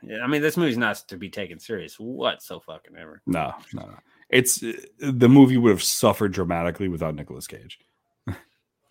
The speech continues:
Speaker 1: Yeah, I mean, yeah, that was brain casting. I remember when we heard about this casting, everybody was like, "Oh, Nick Cage is Dracula? That's fucking horrible." Blah, blah, blah, blah. Turns out,
Speaker 2: No.
Speaker 1: I mean, he made this, this movie good, in my opinion. Like, and obvi-, obviously, I didn't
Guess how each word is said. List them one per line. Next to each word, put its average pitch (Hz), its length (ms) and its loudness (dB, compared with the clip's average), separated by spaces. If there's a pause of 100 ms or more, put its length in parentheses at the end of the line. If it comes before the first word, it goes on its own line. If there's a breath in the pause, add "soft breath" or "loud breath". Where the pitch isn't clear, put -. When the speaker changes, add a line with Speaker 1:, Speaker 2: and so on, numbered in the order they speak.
(300)
Speaker 1:
Yeah, 139 120 4
I 135 40 6
mean, 131 200 2
yeah, 113 160 2
that 113 100 0
was 110 140 -2
brain 104 240 -6
casting. 104 340 -10
I 143 40 0
remember 175 240 4
when 143 280 2
we 123 100 0
heard 131 220 0
about 117 180 -2
this 104 140 -16
casting, 104 460 -8
everybody 101 400 -8
was 98 180 -12
like, 87 160 -12
"Oh, 98 200 -12 (200)
Nick 82 400 -14
Cage 107 300 -6
is 76 120 -18
Dracula? 151 460 -4
That's 156 220 -6
fucking 104 540 -12
horrible." 113 640 -6
Blah, 95 200 -12
blah, 107 180 -10
blah, 113 160 -10
blah. 117 160 -14 (760)
Turns 123 200 0
out, 120 180 2
Speaker 2:
No. 117 40 0
Speaker 1:
I 113 80 -2
mean, 110 220 -2
he 107 400 -6 (100)
made 117 460 -2
this, - 320 -10 (100)
this - 220 -14
movie 104 260 -8
good, 104 540 0
in 95 100 -14
my 92 200 -12
opinion. 90 420 -18
Like, 92 180 -16
and 98 80 -12
obvi-, 113 420 -4
obviously, 117 360 -2
I 107 100 0
didn't 101 480 -8